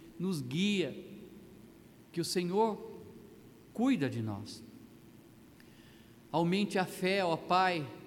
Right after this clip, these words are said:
daquela mãe que sofre pelo teu filho, pela tua filha. Aumente a fé, ó Pai,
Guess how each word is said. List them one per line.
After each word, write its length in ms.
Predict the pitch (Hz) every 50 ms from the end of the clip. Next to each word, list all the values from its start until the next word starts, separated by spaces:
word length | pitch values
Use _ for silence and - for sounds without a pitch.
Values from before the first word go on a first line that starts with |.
| - - - - - - - - - - - - - - -
daquela 480 | 143 165 170 - - 180 175 180 180 165
mãe 560 | 151 151 165 175 185 190 185 180 165 147 139 - -
que 220 | 165 165 165 160
sofre 640 | - - - - 180 180 190 202 - - - 147 151
pelo 260 | - - 180 180 180
teu 220 | - - 175 170
filho, 500 | - - - - 170 175 190 196 180 180
pela 220 | 180 - 175 170 156
tua 180 | 160 - 165
filha. 560 | 147 - - - 165 180 190 185 170 143 135 - - - - - - - - - - - - - - - - - - -
Aumente 460 | 165 180 180 185 202 226 214 - 226
a 80 | 190
fé, 720 | - - - - 190 196 208 214 208 190 160 139 - - -
ó 120 | - 170 165
Pai, 480 | - - 175 190 196 196 190 170 147